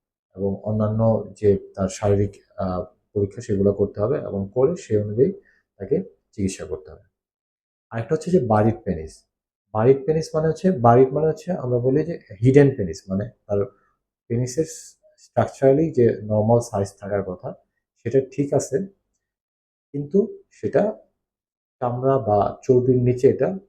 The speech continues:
লুকানো আছে। এটাকে আমরা অনেক সময় বলি বারিড পেনিস বা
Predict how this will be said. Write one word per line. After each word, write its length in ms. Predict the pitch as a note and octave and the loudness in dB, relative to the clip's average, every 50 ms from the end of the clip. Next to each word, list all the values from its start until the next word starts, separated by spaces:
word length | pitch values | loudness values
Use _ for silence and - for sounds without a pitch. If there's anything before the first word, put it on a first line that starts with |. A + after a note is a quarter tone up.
| _ _ _ _ _ _ _ _ _ _ _ _ _ _ _ _ _ - | _ _ _ _ _ _ _ _ _ _ _ _ _ _ _ _ _ -2
লুকানো 340 | A#2+ C3 C3+ - D3 C#3 B2+ | 0 0 2 2 2 2 2
আছে। 260 | G#2 F#2+ F#2+ - - _ _ _ _ _ _ _ _ _ _ _ _ _ _ _ _ - | 0 -2 -4 -10 -18 _ _ _ _ _ _ _ _ _ _ _ _ _ _ _ _ -12
এটাকে 240 | A2+ A#2 B2+ C3 C#3+ | -8 -6 -4 -4 -2
আমরা 180 | C#3 C#3 C#3+ | -2 -2 0
অনেক 200 | C#3+ C#3 C3+ C3 | 0 0 0 -2
সময় 260 | - - C#3+ E3 F3+ | -4 -8 -10 -8 -6
বলি 280 | D#3+ D3+ D#3 D#3+ G3+ A3 - _ _ | -2 -2 0 0 0 -2 -4 _ _
বারিড 340 | - - G2 G2 - - - - _ | -6 -2 0 2 2 2 0 -2 _
পেনিস 260 | - B2+ D#3+ D#3+ - _ | -8 -6 -6 -8 -10 _
বা 220 | - C#3+ F#3 F#3+ | -8 -8 -8 -8